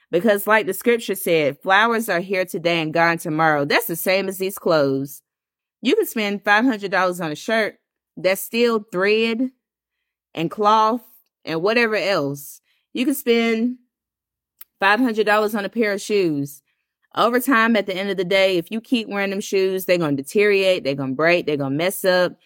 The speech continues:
or just sit in your closet unused. Like,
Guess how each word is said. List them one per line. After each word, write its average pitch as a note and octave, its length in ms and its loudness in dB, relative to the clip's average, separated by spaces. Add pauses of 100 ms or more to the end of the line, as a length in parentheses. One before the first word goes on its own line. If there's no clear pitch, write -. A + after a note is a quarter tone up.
(220)
or D3 120 0
just D#3 280 -2
sit G3+ 180 2
in F3+ 120 0
your F3 100 4
closet F3+ 540 2
unused. F#3 800 -4
Like, D#3+ 360 2